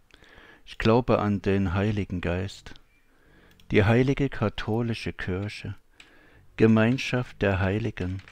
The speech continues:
Nachlass der Sünden, Auferstehung des Fleisches und das ewige Leben.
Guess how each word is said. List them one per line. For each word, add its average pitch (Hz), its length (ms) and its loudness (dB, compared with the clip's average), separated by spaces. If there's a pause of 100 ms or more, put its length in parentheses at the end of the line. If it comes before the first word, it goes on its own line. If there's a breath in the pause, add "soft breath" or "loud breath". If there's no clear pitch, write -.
(760 loud breath)
Nachlass 117 680 2
der 123 160 -2
Sünden, 90 720 -6 (840 soft breath)
Auferstehung 127 800 0
des 117 180 -4
Fleisches 101 840 -6 (800 soft breath)
und 95 260 -4
das 101 220 0
ewige 104 400 -2
Leben. 90 580 -4